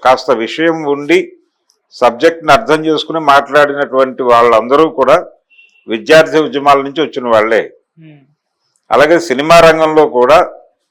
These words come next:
Speaker 1: వారసులు చాలా తక్కువ ఉండేవాళ్ళు ఆ రోజుల్లో. అంటే వారసులు వచ్చినప్పటికీ వాళ్ళు ఒకటి రెండు సినిమాలు ప్రూవ్ చేసుకోగలిగితే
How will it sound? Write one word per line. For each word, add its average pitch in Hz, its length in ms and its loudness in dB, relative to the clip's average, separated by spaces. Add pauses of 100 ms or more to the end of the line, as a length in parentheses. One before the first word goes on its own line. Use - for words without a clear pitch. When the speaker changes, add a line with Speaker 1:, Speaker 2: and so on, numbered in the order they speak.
(760)
Speaker 1:
వారసులు 160 800 0 (280)
చాలా 147 120 4
తక్కువ 143 400 -4
ఉండేవాళ్ళు 143 520 2
ఆ 107 60 6
రోజుల్లో. 107 500 -4 (360)
అంటే 127 480 -2 (880)
వారసులు 147 840 0
వచ్చినప్పటికీ 143 960 -4
వాళ్ళు 143 360 0
ఒకటి 131 320 -2
రెండు 147 220 -6
సినిమాలు 156 460 0
ప్రూవ్ 147 340 -10
చేసుకోగలిగితే 160 880 -4